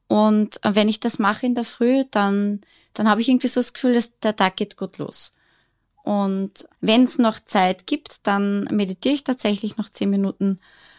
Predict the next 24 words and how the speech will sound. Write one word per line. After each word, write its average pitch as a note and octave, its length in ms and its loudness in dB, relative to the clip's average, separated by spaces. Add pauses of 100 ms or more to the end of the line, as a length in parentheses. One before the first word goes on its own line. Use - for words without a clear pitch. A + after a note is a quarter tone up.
(120)
Body G3+ 220 2
Stretching G3+ 500 -2
und G3+ 120 0
so F#3+ 100 -6
weiter, F3+ 300 0
geht G3+ 280 -4
dann F#3 120 2
eigentlich F3 300 -2
eh G3 80 -2
gleich F3 300 -6
direkt G#3 360 -2
mit G3 120 -2
meinen F3+ 300 2
Kunden A3+ 280 2
los, G#3 300 2
da G#3 100 0
brauche F3 260 0
ich F#3+ 100 -8
gar E3+ 140 0
nichts F3+ 240 -4
mehr F3+ 140 0
zu F3 160 -6
Hause E3 220 -2
machen. F#3 440 -2